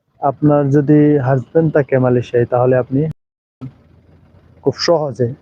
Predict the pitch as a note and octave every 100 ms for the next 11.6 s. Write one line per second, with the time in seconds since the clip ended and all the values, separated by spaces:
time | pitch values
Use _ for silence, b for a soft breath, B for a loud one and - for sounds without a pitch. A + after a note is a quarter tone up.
0 | _ - C#3+ C3+ D3 C3+ B2+ B2 - A#2+
1 | C3 - _ b b b B2+ D#3+ E3+ E3
2 | D#3 D#3 D#3+ D#3+ D#3 D3+ D3 - D#3+ D#3
3 | D3+ D3+ - D#3 D#3 D#3+ D#3 C#3+ - -
4 | C#3+ C#3+ C#3 C#3 C#3 C3+ C3+ C3+ C3 B2
5 | C3+ C3 C3 B2+ C3+ C3 C3+ C3 C3 C3
6 | C3 _ _ _ _ _ b b b _
7 | C3 D3+ C#3 C3+ C#3+ C#3+ D#3 D3+ E3 F3
8 | F3+ D#3+ - C#3 C#3+ D3 D#3 D#3 D#3 D#3
9 | D3+ - D3+ D3 C#3 D3 E3 D#3+ - D#3+
10 | F3 F3+ E3+ D#3 D3 D3+ D3 C#3 D3 C#3+
11 | D3 D3 C#3+ C#3 C3+